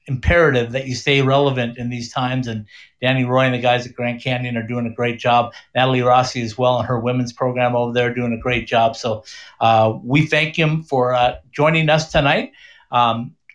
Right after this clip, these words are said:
in addition, I will say I am going to be in Vegas for not only tonight, but four additional nights, as I'm here to see San Diego Gulls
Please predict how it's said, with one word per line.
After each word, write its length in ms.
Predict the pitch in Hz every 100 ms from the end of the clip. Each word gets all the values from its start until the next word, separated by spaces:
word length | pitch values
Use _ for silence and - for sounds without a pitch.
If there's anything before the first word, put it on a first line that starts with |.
| - -
in 260 | 151 139
addition, 500 | 135 127 139 - 208
I 100 | 202
will 260 | 120 131 139
say 360 | - 135 156 -
I 240 | 117 127
am 140 | 143
going 220 | 131 131 127
to 40 |
be 220 | 123 131
in 120 | 131 123
Vegas 400 | 120 139 175 -
for 160 | 131
not 160 | 127 127
only 160 | 131
tonight, 400 | 131 131 131 214
but 140 | - 131
four 260 | - 143
additional 380 | 131 139 160 135
nights, 380 | 131 151 240 - - - _
as 220 | 127 123 127
I'm 180 | 127
here 160 | 127 135
to 80 | 123
see 240 | - 131
San 300 | 127 139 135
Diego 320 | 139 135 131
Gulls 480 | - 131 151 214 -